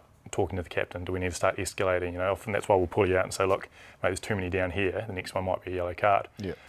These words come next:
Speaker 1: So those are all the discussions that if we haven't had that in the first forty minutes, we haven't picked that up as a team, we'll have that at half time. So we'll talk
Speaker 2: Yeah.
Speaker 1: about trends at the scrum, trends at the line out, trends at the tackle, how are we doing? And often it's, you know, if it's, if it's, "Yep, keep doing,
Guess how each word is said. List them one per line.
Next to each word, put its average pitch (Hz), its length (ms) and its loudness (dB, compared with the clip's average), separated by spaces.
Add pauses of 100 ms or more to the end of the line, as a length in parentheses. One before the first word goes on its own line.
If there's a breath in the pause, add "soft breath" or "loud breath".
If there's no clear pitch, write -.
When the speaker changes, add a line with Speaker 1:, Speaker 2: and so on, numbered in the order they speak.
(160 loud breath)
Speaker 1:
So 113 120 2
those 139 240 8
are 139 40 6
all 117 60 4
the 107 60 4
discussions 101 480 0
that 95 80 2
if 95 120 -2
we 101 100 0
haven't 110 240 2
had 107 200 2
that 95 140 4
in 95 60 -6
the 90 80 -6
first - 320 -2
forty 95 200 0
minutes, 95 380 -6
we 104 60 0
haven't 98 160 -4
picked - 160 -6
that 101 100 0
up 95 160 0
as 95 100 -2
a 92 40 -4
team, 101 420 -2 (420 soft breath)
we'll 92 180 -4
have 95 120 4
that 92 120 2
at 92 80 2
half 92 200 0
time. 95 280 -6 (120)
So - 120 -4
we'll 95 80 -2
talk 104 200 2
Speaker 2:
Yeah. - 60 0
Speaker 1:
about - 80 -6
trends 98 240 -2
at 95 80 -2
the - 80 -12
scrum, 110 480 0
trends 101 240 -6
at 92 80 -2
the 92 40 -4
line 101 240 2
out, 101 220 -2
trends 98 220 -6
at 90 80 -10
the - 40 -20
tackle, 101 460 -4 (400 loud breath)
how 107 120 6
are 98 100 6
we 95 100 2
doing? 95 320 0 (220)
And 104 340 -2 (540 loud breath)
often - 240 6
it's, - 200 0
you 117 80 -4
know, 101 100 2
if 107 120 -2
it's, 107 180 -2
if 110 120 -4
it's, - 160 -2
"Yep, - 240 0
keep 113 180 -4
doing, 110 160 0